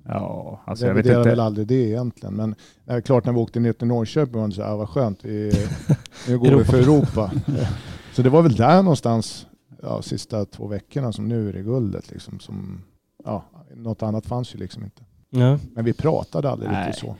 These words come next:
Speaker 1: Jag kommer inte ihåg riktigt när, <clears throat> när lagen föll bort. För ett tag var det ju typ sju lag indragna i toppstriden och så föll de bort och sen ganska,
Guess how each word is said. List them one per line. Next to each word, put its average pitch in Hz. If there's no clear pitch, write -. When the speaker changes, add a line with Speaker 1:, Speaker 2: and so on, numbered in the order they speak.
Speaker 1:
Jag 139
kommer 135
inte -
ihåg 131
riktigt 117
när, 104
<clears throat> 101
när 101
lagen 101
föll 107
bort. 117
För -
ett 117
tag 101
var 85
det 82
ju 82
typ 82
sju 95
lag 87
indragna 82
i 82
toppstriden 90
och 90
så 95
föll 95
de 95
bort 104
och 95
sen 92
ganska, 85